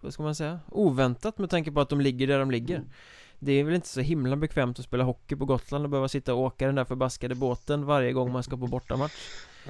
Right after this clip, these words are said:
Speaker 2: Nej. Men går de upp i Allsvenskan så kanske de får flyga.
Speaker 1: Ja, det är väl kanske det som driver dem hela, va? Men, men,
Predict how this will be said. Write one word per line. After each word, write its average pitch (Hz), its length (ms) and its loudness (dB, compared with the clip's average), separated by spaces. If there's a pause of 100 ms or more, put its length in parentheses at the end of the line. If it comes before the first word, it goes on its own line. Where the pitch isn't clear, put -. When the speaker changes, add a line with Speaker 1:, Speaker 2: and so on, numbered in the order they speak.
(140)
Speaker 2:
Nej. 117 340 -6 (760)
Men 113 320 -2
går 123 100 4
de 120 100 2
upp 127 140 -2
i 127 40 2
Allsvenskan 127 600 -2
så 131 80 -2
kanske 143 240 0
de 139 80 2
får 135 80 2
flyga. 135 400 4 (840)
Speaker 1:
Ja, 175 80 0
det 160 140 4
är 175 180 6
väl 156 140 4
kanske 147 260 4
det 143 140 8
som 156 180 2
driver 139 400 6
dem 160 180 6
hela, 135 220 4
va? 107 140 -4
Men, 143 200 2
men, 151 320 4